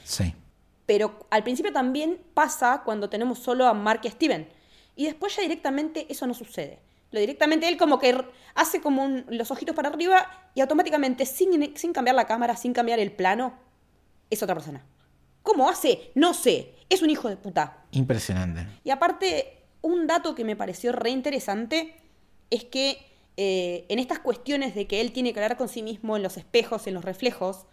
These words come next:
Speaker 2: ¿sabés quién fue la persona que estaba del otro lado con él ensayando y practicando esos diálogos?
Speaker 1: No.
Speaker 2: Su hermano, el hermano de Oscar Isaac.
Speaker 1: Ajá, qué bueno.
Speaker 2: Sí.
Speaker 1: Está bueno eso.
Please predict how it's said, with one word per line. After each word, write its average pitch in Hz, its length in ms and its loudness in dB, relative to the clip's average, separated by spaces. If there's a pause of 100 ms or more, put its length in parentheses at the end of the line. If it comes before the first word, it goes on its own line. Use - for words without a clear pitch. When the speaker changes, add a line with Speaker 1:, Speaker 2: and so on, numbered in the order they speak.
Speaker 2:
¿sabés 285 300 2 (120)
quién 294 220 -2
fue 294 180 -2
la 285 140 2
persona 254 480 -4
que 202 60 -12
estaba 240 380 2
del 214 120 2
otro 214 200 -2
lado 220 360 4
con 185 160 -4
él 220 140 0
ensayando 220 640 -2
y 170 340 -4
practicando 208 580 -2
esos 202 200 -8
diálogos? 226 520 -2 (220)
Speaker 1:
No. 104 320 0 (360)
Speaker 2:
Su - 120 -4
hermano, 226 380 -2 (320)
el 220 100 -8
hermano 277 240 -4
de 277 60 -4
Oscar 226 260 -4
Isaac. 185 240 -10
Speaker 1:
Ajá, 92 640 -2 (400)
qué 101 140 -4
bueno. 90 540 -6 (420)
Speaker 2:
Sí. - 140 -6
Speaker 1:
Está - 140 -2
bueno 98 300 -2
eso. 80 300 -10